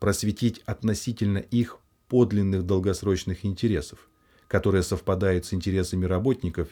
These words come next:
и экологов, и тем самым добиться саморегулирования бизнеса. Увлечение этими идеями связано с тем,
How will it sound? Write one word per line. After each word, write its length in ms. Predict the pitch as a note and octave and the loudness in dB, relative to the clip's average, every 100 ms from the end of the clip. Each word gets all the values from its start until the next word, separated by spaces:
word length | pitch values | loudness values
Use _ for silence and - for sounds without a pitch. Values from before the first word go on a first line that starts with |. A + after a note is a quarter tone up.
| - | -10
и 220 | G2+ - | -10 -8
экологов, 640 | F2+ - C#3 E2 D2+ - _ _ _ _ _ | -6 0 0 2 -4 -10 _ _ _ _ _
и 80 | F#2 | -8
тем 220 | - F#2+ | -2 -2
самым 380 | F2 G2 G2+ G#2 | 0 2 2 2
добиться 600 | F#2+ F2 G#2 - A#2 G2+ _ _ | 2 2 0 0 -2 -2 _ _
саморегулирования 1000 | - - A#2+ A2+ G2 G2+ G#2 G2 F#2 F#2 | -4 2 4 4 4 4 4 2 2 2
бизнеса. 520 | F2+ F#2 D2+ D2 - - - _ _ - | 2 0 -2 -8 -10 -18 -20 _ _ -6
Увлечение 640 | G#2 A2 A2 C3+ B2 A2 | 0 0 2 2 4 2
этими 580 | G#2+ B2 A#2+ G2+ G2 F#2+ | 2 0 0 2 0 0
идеями 420 | F2+ A#2 A#2+ F#2+ E2+ | 0 2 4 2 0
связано 540 | F2 G#2 G2+ G2 F#2+ | 0 0 2 0 -4
с 80 | - | -4
тем, 320 | A2+ A#2 G#2+ | 0 0 0